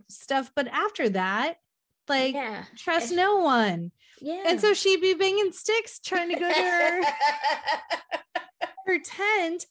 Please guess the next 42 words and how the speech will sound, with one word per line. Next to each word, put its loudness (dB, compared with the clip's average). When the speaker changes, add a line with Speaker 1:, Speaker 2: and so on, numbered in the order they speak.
Speaker 1:
which -2
is 6
only, 2
like, 0
two 0
feet -4
away. 2
So 0
why 2
are 2
you 0
banging 2
sticks, -6
Meredith? 0
And, 0
and 2
Nick's -4
kind -8
of -6
like, -2
"What -4
are -6
you, -8
what -8
are -4
you -8
even -6
doing?" -10
And -2
she's -4
like, 0
"Keeping -2
the 4
mountain 2
lions -2
away." -2
And -2
he's -2
like, -8
and 0
she's -6
like, -2